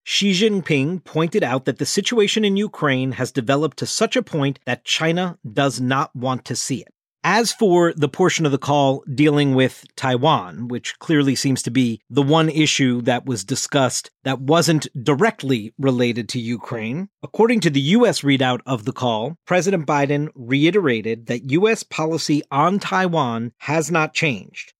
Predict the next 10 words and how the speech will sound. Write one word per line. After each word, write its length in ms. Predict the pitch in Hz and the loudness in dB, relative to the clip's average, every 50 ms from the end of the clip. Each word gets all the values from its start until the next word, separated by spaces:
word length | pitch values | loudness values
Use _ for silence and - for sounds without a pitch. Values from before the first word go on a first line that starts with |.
| _ _ | _ _
and 180 | - 139 143 135 | -4 -4 -4 -2
he 200 | 110 165 165 - | -2 -4 -2 0
emphasized 680 | 185 202 214 - 233 - - 160 135 131 127 131 127 - _ | 0 0 0 -2 -4 -2 -2 -2 0 0 -2 -4 -6 -6 _
that 140 | - 135 - | -6 -6 -6
the 80 | - 135 | -4 -2
United 540 | 131 131 131 127 131 139 165 185 226 202 | 0 0 0 0 0 0 0 -2 -2 -6
States 520 | - - - - 127 120 135 - - - - _ | -8 -4 -2 -2 -2 -2 -6 -10 -14 -20 -20 _
continues 720 | - 165 151 135 - - - 185 185 202 214 220 226 - | -2 -2 -2 -2 -2 -2 0 0 2 2 0 -2 -4 -4
to 180 | - - 226 247 | -6 -4 -2 -2
oppose 580 | 226 - - - 170 143 143 143 143 143 - | -2 -2 -2 0 2 2 2 2 0 -4 -6